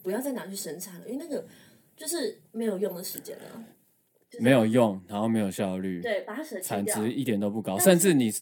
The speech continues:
Speaker 2: 产值有可能是零哦，你花很多时间在想，
Speaker 1: 对。
Speaker 2: 想，想，然后你隔天早上起来全部推翻。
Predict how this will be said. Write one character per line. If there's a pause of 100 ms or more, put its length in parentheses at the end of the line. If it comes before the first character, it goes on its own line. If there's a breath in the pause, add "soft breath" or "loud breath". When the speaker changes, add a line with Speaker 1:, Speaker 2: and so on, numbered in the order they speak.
(100)
Speaker 2:
产
值
有
可
能
是
零
哦，
你
花
很
多
时
间
在
想，
Speaker 1:
对。
Speaker 2:
想，
想， (340 soft breath)
然
后
你
隔
天
早
上
起
来
全
部
推
翻。